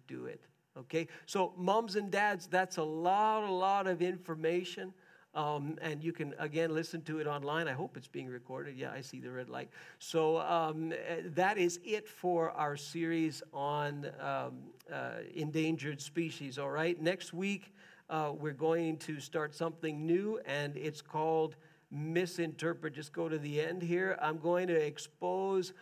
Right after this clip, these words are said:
our biggest Bible blunders, <laughs> all right? We'll spend a few weeks on that. Kind of started it a little bit, actually, over the last couple of weeks.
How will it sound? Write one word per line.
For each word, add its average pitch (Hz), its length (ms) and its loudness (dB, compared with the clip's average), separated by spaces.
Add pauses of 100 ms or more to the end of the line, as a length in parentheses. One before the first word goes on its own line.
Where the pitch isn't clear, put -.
(220)
our 147 300 4
biggest 190 680 2 (220)
Bible 170 560 4 (240)
blunders, 147 760 2
<laughs> - 80 -4
all 156 160 0
right? 202 220 4
We'll 185 100 4
spend 180 300 0
a 156 80 2
few 196 300 -4
weeks 190 340 0
on 175 300 2
that. 170 280 4 (320)
Kind 226 220 4
of 359 80 4
started 208 480 4
it 170 120 4
a 170 60 6
little 170 260 4
bit, 156 280 4
actually, 156 600 0
over 151 220 2
the 147 80 -2
last 147 320 0
couple 151 300 -4
of 139 120 -6
weeks. 160 400 -2